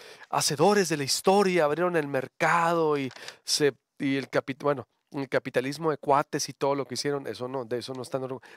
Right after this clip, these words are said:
de eso también están orgullosos. Nótese la ironía. ¿Cuál es el impacto de la reforma que propone el presidente, eh, Sergio Benito Osorio? Eh, ¿lo bueno y lo malo o es más bueno que malo?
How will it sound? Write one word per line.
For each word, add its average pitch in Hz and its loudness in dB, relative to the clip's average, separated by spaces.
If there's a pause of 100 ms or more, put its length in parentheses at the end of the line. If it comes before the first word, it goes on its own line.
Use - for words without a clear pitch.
de 135 4
eso 151 -2
también 180 4
están 180 4
orgullosos. 156 0 (540)
Nótese 160 0
la 147 0
ironía. 147 0 (480)
¿Cuál 254 6
es - 0
el 214 -2
impacto 233 0
de 240 2
la 214 2
reforma 208 -2
que 190 -2
propone 190 -4
el 196 -6
presidente, 165 -2 (400)
eh, 139 0
Sergio 175 2
Benito 170 4
Osorio? 175 2 (340)
Eh, 156 0
¿lo 165 4
bueno 226 4
y 285 2
lo 208 4
malo 233 4
o 180 4
es 196 0
más 214 2
bueno 208 2
que 190 -2
malo? 196 2